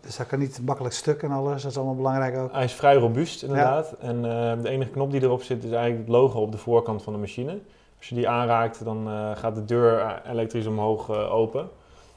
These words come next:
Speaker 2: Eh, dat was een van de meest ingewikkelde dingen om te engineeren aan de hele machine. Want als je een deur aandrijft naar boven, dan neig je ook te denken dat je hem naar beneden aan moet drijven. En dan bouw je in essentie een guillotine. Eh,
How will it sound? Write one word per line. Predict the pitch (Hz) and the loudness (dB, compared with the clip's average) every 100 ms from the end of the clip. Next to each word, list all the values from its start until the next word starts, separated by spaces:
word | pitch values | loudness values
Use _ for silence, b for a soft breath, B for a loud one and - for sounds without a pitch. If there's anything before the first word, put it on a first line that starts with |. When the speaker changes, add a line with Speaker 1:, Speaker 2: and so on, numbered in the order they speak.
| b | b
Speaker 2:
Eh, | - 110 110 107 107 | -10 -6 -4 -4 -4
dat | 110 | -4
was | 110 | -4
een | 123 123 | -4 -2
van | 123 | 0
de | |
meest | 117 120 123 - | 0 2 0 -2
ingewikkelde | 131 120 123 135 135 117 110 110 | -4 0 0 2 0 2 4 4
dingen | 110 123 120 | 2 -2 -2
om | 110 113 | -2 -2
te | 110 | -2
engineeren | 113 104 107 123 | -2 -2 -2 -2
aan | 127 | -2
de | 117 | -2
hele | 117 | -2
machine. | 113 98 113 143 170 | -2 -4 -4 -4 -4
Want | 127 113 110 - _ _ - | -4 -4 -4 -12 _ _ -12
als | 110 - | -10 -4
je | |
een | 120 120 | -2 4
deur | 131 104 | 4 4
aandrijft | 117 143 127 117 | 2 0 2 2
naar | 113 | 4
boven, | 110 127 113 113 | 8 8 8 0
dan | 127 120 | -6 -4
neig | 120 120 117 | -2 0 0
je | 117 | 0
ook | 123 | -2
te | 120 | -2
denken | 113 117 113 | -2 -2 -2
dat | 110 107 | -4 -4
je | |
hem | 113 | -4
naar | 113 | -2
beneden | 110 117 120 101 | 0 2 2 0
aan | 95 | -4
moet | 98 | -4
drijven. | 98 98 101 120 | -2 0 0 -2
En | 123 | -4
dan | 117 113 117 | -6 -6 0
bouw | 113 117 | 2 4
je | |
in | 117 | 2
essentie | 117 127 120 117 | -4 -4 -6 -4
een | 110 | -4
guillotine. | 110 104 104 127 156 180 b b b b b b _ | -4 -6 -4 -4 -4 -6 b b b b b b _
Eh, | 123 120 120 | -2 2 2